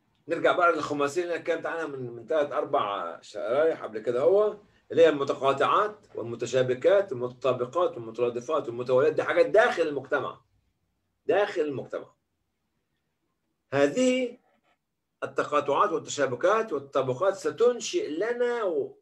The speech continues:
ستنشئ وتبني وتثمر ثقافات وفلسفات جديدة. زي ما أنا قلت، كلما تحرك المجتمع أفقيًا ورأسيًا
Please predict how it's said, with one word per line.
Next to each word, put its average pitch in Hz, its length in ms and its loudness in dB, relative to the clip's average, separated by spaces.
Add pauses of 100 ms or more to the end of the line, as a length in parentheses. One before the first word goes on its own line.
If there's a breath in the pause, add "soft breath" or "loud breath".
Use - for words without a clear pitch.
(160)
ستنشئ 196 640 -4 (760)
وتبني 135 760 -2 (180)
وتثمر 240 720 2
ثقافات 147 840 -4
وفلسفات 139 540 -6
جديدة. 151 200 -6
زي 170 100 0
ما 175 100 -2
أنا 156 80 0
قلت، 147 380 4
كلما 143 600 -4
تحرك 160 600 -4
المجتمع 120 680 -10
أفقيًا 131 580 -6
ورأسيًا 180 800 -10